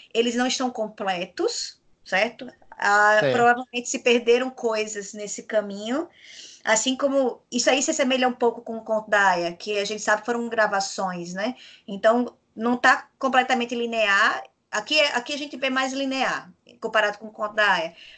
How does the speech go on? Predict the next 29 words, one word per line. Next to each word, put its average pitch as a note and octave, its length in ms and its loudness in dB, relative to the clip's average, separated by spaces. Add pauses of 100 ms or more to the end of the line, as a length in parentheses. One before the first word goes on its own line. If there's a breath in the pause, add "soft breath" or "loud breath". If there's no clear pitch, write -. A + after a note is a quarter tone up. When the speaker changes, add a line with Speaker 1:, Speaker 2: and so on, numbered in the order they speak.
Speaker 1:
mas A#3 240 2
a C4 40 -4
gente B3+ 140 -4
não C4 120 -2
sabe B3 240 0
se - 80 -8
está A#3+ 200 -2
completo. A#3 640 -8 (200)
E D#4+ 160 0
também D4 260 2
pelo B3 220 -6
fato G#3+ 300 -2
de - 60 -10
ser - 60 -6
uma G#3+ 120 -4
narradora G3+ 380 -6
em G3 40 -10
primeira F#3+ 340 -8
pessoa, G#3+ 640 2 (340 loud breath)
a G#3+ 140 0
gente A#3+ 300 -2
pe-, - 200 -4
sabe D4 400 2
que - 160 -4
é B3+ 60 0
um B3+ 40 -4
narrador A#3 380 -4
não G#3+ 160 -4
confiável. F3 800 -6